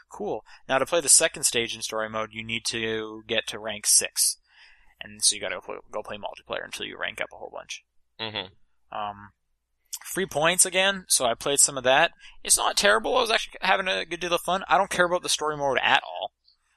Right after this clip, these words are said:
Speaker 1: Um, but I enjoy class-based multiplayer games, so it was alright.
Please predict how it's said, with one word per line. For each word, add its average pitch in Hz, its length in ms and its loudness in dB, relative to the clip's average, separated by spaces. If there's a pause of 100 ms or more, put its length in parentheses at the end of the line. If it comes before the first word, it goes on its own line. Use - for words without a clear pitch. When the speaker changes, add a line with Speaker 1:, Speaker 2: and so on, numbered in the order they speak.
(160)
Speaker 1:
Um, 113 480 0 (260)
but 143 100 4
I 147 40 4
enjoy 143 220 0
class-based - 800 0
multiplayer 117 420 -8
games, 110 440 -4
so 107 360 -4 (280)
it 127 100 -4
was 120 220 -2
alright. 113 460 -2